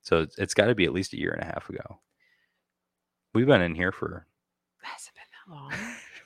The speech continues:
Speaker 1: <laughs> We're on episode eighty-eight.
Speaker 2: Oh my God. We were playing this game on the way back
Speaker 1: We're
Speaker 2: from
Speaker 1: more than, we're like,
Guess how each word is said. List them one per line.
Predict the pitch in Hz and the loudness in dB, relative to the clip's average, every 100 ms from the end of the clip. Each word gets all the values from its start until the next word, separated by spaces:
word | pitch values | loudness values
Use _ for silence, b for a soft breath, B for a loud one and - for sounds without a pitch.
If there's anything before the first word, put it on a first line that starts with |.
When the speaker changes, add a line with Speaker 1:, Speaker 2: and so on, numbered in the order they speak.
| B B _ _ 123 | B B _ _ 0
Speaker 1:
<laughs> | 117 | 4
We're | 123 | 6
on | 139 | 6
episode | 101 104 123 117 113 104 | 4 4 0 6 6 6
eighty-eight. | 110 107 98 131 113 - | 4 2 0 -2 -6 -12
Speaker 2:
Oh | - | -20
my | - - | -20 -20
God. | - B B B B B B B _ _ b b b b _ 202 | -20 B B B B B B B _ _ b b b b _ -8
We | 226 | -6
were | 302 330 | -6 -8
playing | 240 226 202 | -6 -6 -6
this | 185 | -8
game | 175 170 | -10 -10
on | 156 | -8
the | 151 | -8
way | 151 | -6
back | 127 120 | -6 2
Speaker 1:
We're | 113 120 | 8 10
Speaker 2:
from | |
Speaker 1:
more | 131 127 | 10 10
than, | 123 110 | 8 6
we're | 113 113 | 6 8
like, | 123 123 | 8 4